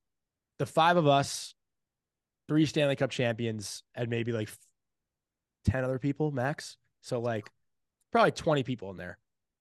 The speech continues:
Um, you know, Hague comes over and talks to us right away. He's like, "I fucking knew we were gonna do it. I knew we were gonna do it," like, all that stuff. He's all fired up. Kolesar kinda went to the back a little bit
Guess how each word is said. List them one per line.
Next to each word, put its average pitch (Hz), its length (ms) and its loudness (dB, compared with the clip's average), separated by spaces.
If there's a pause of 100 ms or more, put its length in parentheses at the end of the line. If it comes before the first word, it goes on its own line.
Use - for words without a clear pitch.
Um, 107 500 -6 (300)
you 143 80 -2
know, 120 80 0
Hague 156 260 0
comes 147 200 0
over 143 220 4
and 135 80 -4
talks 127 300 -2
to 127 100 -4
us 110 160 -6
right 117 140 -4
away. 104 360 -8 (260)
He's 135 260 -2
like, 117 240 -6 (280)
"I 185 120 -4
fucking 185 360 0
knew 185 180 -4
we 180 80 -2
were 180 80 -2
gonna 175 160 -2
do 175 200 0
it. 165 80 0
I 170 100 -4
knew 190 180 0
we 175 60 0
were 165 60 -4
gonna 160 160 -2
do 156 160 -2
it," 143 40 0
like, 143 120 0
all 143 100 2
that 135 100 -2
stuff. 127 220 -2
He's 131 160 0
all 131 120 4
fired 117 320 0
up. 117 140 -4
Kolesar 156 460 2
kinda 131 160 -2
went 123 160 -2
to 117 60 -6
the 117 80 -4
back 113 280 -4
a 127 40 -6
little 117 160 -4
bit 113 200 -4